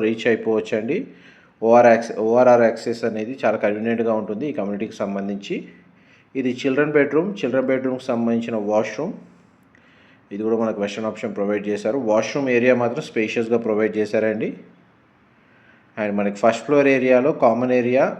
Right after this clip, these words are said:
సిట్అవుట్, బాల్కనీ, అది విల్లా యొక్క ఫ్రంట్ ఎలివేషన్ కిందకు వస్తుంది. చిల్డ్రన్ బెడ్‌రూమ్ with attached washroom ప్రొవైడ్ చేశారు. ఇది మాస్టర్ బెడ్‌రూమ్ అండి,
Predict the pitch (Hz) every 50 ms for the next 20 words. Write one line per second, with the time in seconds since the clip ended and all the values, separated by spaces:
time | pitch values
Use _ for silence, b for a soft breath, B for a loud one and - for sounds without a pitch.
0 | - - - 117 120 120 120 120 107 95 107 104 107 110 110 - 113 110 135 180
1 | 190 - 113 107 107 104 98 104 101 107 113 117 117 117 117 117 - 107 101 104
2 | 113 110 107 110 107 - 117 101 104 104 104 98 107 110 - - 110 113 143 147
3 | - - 117 110 127 127 120 123 123 120 120 123 151 175 139 120 104 110 101 104
4 | 110 110 110 107 107 98 95 101 104 101 - - 120 113 101 104 104 101 104 104
5 | - 101 104 101 - - 107 110 151 208 269 - B B B B B B B B
6 | - 143 151 139 127 120 120 120 - - 139 123 131 127 123 127 120 120 120 117
7 | 117 - - -